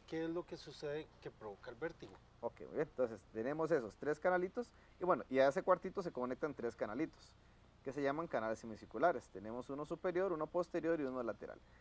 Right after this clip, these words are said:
Speaker 2: Ellos son los que nos van a per-, le-, dar la información al cerebro en qué posición tenemos la cabeza. Y trabajan en conjunto con las mismas estructuras del otro oído. Entonces, vamos a tener enfermedades que nos van a afectar.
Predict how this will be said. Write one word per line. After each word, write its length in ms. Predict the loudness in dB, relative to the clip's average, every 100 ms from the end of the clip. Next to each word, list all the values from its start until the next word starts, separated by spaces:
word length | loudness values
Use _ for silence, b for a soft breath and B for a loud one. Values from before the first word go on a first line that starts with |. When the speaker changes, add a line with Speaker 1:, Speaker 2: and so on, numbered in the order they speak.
| b 0
Speaker 2:
Ellos 240 | 2 2
son 140 | 2
los 140 | 0 0
que 120 | 0
nos 120 | 2
van 160 | 2 2
a 40 |
per-, 360 | 0 -2 -2 -4
le-, 260 | -2 -2 2
dar 160 | 2
la 100 | 2
información 400 | -2 -2 0 -2
al 80 | -4
cerebro 280 | -2 -2 -2
en 60 |
qué 120 | -6 -6
posición 420 | -4 -6 -6 -8
tenemos 300 | -8 -8 -8
la 80 | -8
cabeza. 300 | -10 -14 -16 b b b
Y 120 | -2
trabajan 480 | 4 8 8 6 4
en 140 | -6
conjunto 460 | -6 -6 -6 -6 -6
con 180 | -2 0
las 100 | -2 -8 -20 -12
mismas 300 | -6 0 0
estructuras 460 | 0 -2 -2 -2 -2 -6 -10
del 160 | -6 -6
otro 220 | -8 -10
oído. 160 | -12 -16 -20 B B B B
Entonces, 520 | -6 2 2 2 -4 0
vamos 200 | 2 2
a 60 |
tener 220 | 2 2
enfermedades 600 | 2 0 0 2 2 2 0
que 140 | -6
nos 100 | -2
van 200 | 0 0
a 40 |
afectar. 420 | -2 -4 0 0